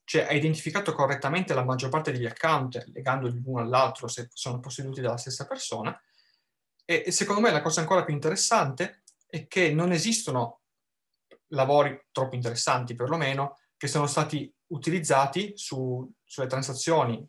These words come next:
basate sul modello UXO tramite questa branca di algoritmi. E quindi in realtà mi aspetterei che nel corso dei prossimi anni potrebbe saltare fuori qualche risultato più interessante, anche tenendo conto del fatto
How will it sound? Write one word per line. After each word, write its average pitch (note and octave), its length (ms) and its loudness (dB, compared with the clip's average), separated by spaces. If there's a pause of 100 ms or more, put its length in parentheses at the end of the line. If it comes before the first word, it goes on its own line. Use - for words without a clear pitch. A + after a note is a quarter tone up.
basate C#3+ 400 -2
sul C#3+ 160 -4
modello D#3 280 2
UXO D#3 560 0
tramite B2 360 0
questa A#2+ 320 0
branca A#2 320 -2
di A#2+ 60 -2
algoritmi. A2+ 640 -4 (720)
E D#3 140 -4
quindi F3 180 4
in C#3+ 60 4
realtà E3 320 6
mi C3 100 0
aspetterei C3+ 560 2
che A#2+ 100 -2
nel A#2+ 100 -2
corso C3 220 -2
dei B2+ 80 -8
prossimi B2 420 -4
anni B2 540 0 (280)
potrebbe C3 400 2
saltare B2 340 0
fuori B2+ 200 0
qualche B2+ 220 -2
risultato C3 400 -2
più B2+ 100 -4
interessante, B2 800 0 (200)
anche D3+ 260 2
tenendo D3 320 2
conto D3 240 2
del F#3 120 2
fatto C#3 540 0